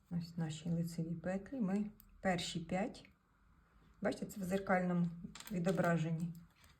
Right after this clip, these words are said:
буде. Так, тут перші п'ять пров'язуємо. Три, чотири, п'ять. Далі середні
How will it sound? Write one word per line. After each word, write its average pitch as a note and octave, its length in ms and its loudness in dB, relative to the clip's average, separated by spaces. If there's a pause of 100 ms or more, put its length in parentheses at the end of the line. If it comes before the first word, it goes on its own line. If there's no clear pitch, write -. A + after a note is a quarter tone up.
(440)
буде. E3 260 -2 (1500)
Так, F3 320 -2
тут G#3 220 -4
перші F3 360 -4
п'ять - 380 -4
пров'язуємо. F#3 880 2 (1900)
Три, E3+ 380 0 (280)
чотири, G#3 680 -4 (340)
п'ять. D#3 380 -8 (1500)
Далі E3+ 380 -2 (1500)
середні F#3+ 840 0